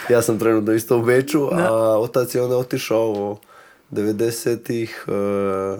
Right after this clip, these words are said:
Speaker 1: raditi u Tirol. Tamo je
Speaker 2: Mhm.
Speaker 1: upoznao mamu, ona je radila isto na sezoni.
Speaker 2: Mhm.
Speaker 1: Otac je konobar, a majka je kuharica.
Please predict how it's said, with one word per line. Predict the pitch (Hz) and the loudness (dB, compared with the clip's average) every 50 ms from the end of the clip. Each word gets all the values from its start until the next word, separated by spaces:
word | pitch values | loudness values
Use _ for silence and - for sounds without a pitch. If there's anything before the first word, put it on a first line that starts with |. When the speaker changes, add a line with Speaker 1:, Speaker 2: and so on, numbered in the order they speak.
| 117 - _ _ _ | -12 -16 _ _ _
Speaker 1:
raditi | - 95 95 101 101 104 104 104 - - - 104 95 | -4 -4 -2 -2 -2 -2 -2 -4 -6 -6 -6 -4 -4
u | 95 95 95 | -4 -6 -6
Tirol. | 95 - 95 98 107 120 131 147 165 | -4 -4 -2 0 0 -2 -2 -4 -6
Tamo | - - 95 95 80 | -2 0 0 2 2
je | 87 | 2
Speaker 2:
Mhm. | 95 101 | 0 0
Speaker 1:
upoznao | 104 107 101 101 104 95 95 95 | -2 -2 -2 0 0 0 0 0
mamu, | 95 98 101 110 120 131 123 | 0 0 0 2 2 0 0
ona | 107 104 104 | 0 0 0
je | 95 92 | 0 0
radila | 95 92 95 95 92 95 90 | 0 0 -2 -2 -2 -2 -2
isto | 92 92 - 104 | -4 -4 -2 -2
na | 98 98 95 | -2 -2 -2
sezoni. | - - 98 92 95 95 98 101 113 127 143 139 - - | -4 -6 -6 -4 -2 -2 0 0 -2 -4 -6 -6 -4 -4
Speaker 2:
Mhm. | 180 170 151 165 | -2 -2 0 0
Speaker 1:
Otac | 196 208 233 - 98 - - | 0 0 0 -2 -4 -2 -4
je | 95 | -4
konobar, | 180 - - 110 104 107 113 107 101 107 104 101 | -4 -2 -2 0 2 2 2 2 2 0 0 0
a | 95 | 0
majka | 95 95 92 92 92 92 - - | -2 -2 -2 -2 -4 -4 -4 -6
je | - - | -6 -4
kuharica. | - - 117 - - 127 131 131 131 - - 123 | -6 -6 -4 -2 0 0 0 0 -2 -2 -4 -4